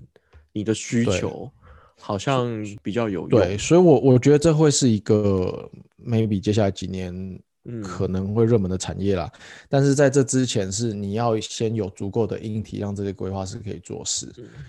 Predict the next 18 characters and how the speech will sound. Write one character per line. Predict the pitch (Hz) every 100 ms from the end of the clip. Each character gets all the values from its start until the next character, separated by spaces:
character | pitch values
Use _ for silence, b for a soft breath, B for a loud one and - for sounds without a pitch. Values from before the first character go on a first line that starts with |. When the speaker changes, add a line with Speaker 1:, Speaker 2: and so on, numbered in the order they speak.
| B -
Speaker 1:
嗯。 | 151
Speaker 2:
那 | 123 110 98 _ - -
足 | 127
够 | 123 135
的 | 123
硬 | 127
体 | 113
包 | 98 107
含 | 101
什 |
么？ | 92
像 | 95 127
刚 | 117 120
刚 |
讲 | 120 90
说 | 101
这 | 101 113
些 | 113